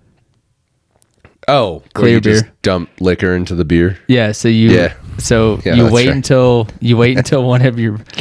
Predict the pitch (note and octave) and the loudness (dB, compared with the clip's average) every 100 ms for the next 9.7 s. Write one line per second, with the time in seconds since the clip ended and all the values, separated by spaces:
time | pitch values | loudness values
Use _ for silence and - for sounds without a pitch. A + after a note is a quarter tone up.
0 | - - B2+ C#3 C3+ C3+ C3 A#2 G#2+ G#2+ | -16 -4 -2 0 0 0 0 0 -2 -2
1 | A#2 C3 C3 - A#2 A2+ G#2+ - A#2 A2 | 2 2 0 -4 0 0 0 -2 0 0
2 | G#2+ A2 A2 A2 A2 A2 A2 A2 A#2+ A#2 | -2 -2 0 -2 -2 -4 -4 -4 0 2
3 | A2 - A2+ G#2+ - A2+ A2 G#2 G#2+ G#2+ | 0 0 -2 -2 -2 -2 -2 -2 -2 -2
4 | G#2 - B2 B2 A2+ A2+ A2+ G#2+ G#2+ A2 | -4 -4 -2 0 0 -2 0 0 -2 -4
5 | - A#2 G#2+ A2 - A#2 G#2+ G#2+ G#2+ G#2 | -2 -2 0 -2 -4 -2 -2 -2 -2 -2
6 | A2 A#2 - A2+ G#2+ G#2+ G#2+ A2+ - _ | -2 -2 -2 -2 0 0 0 -2 -4 _
7 | - - C#3 C3+ B2 G#2+ D#2+ A#2 A#2+ A#2 | -18 -2 0 2 0 0 -2 -4 -4 -6
8 | F2+ G2 B2+ - E2 - C3+ B2+ A2+ - | -6 -2 -2 -4 -10 -4 -2 -2 -6 -4
9 | G#2 F2+ F2 D#2 B2+ G#2 | -2 -2 -2 0 0 -2